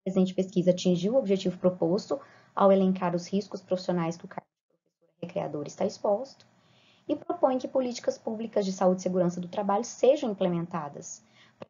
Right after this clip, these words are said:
que estes profissionais possam desempenhar suas atividades mantendo-se saudáveis e seguros no ambiente de trabalho. Su-, sugere-se a realização de novos estudos que contemplem ações necessárias para que, para os riscos que foram identificados no presente estudo.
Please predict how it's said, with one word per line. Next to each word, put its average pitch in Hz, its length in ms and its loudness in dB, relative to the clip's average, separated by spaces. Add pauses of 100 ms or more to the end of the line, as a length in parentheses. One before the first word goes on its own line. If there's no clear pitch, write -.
que - 80 0
estes 277 200 4
profissionais 214 560 -2
possam 277 400 2
desempenhar 214 260 -8
suas - 380 -20
atividades - 1400 -20
mantendo-se 190 320 -2
saudáveis 233 880 0
e 247 80 -8
seguros 202 500 -2
no 196 60 2
ambiente 175 340 2
de 175 100 -6
trabalho. 175 420 -6 (520)
Su-, 240 220 -2
sugere-se 190 720 2
a - 20 4
realização 175 440 2
de 175 100 0
novos 180 260 0
estudos 247 420 -6
que - 120 -20
contemplem 247 760 0
ações 214 340 -4
necessárias 220 800 -2 (460)
para 214 240 -2
que, - 160 -16
para - 280 -20
os - 220 -20
riscos - 340 -20
que - 140 -20
foram - 160 -20
identificados 180 720 -2
no 190 120 -6
presente 190 400 -4
estudo. - 360 -16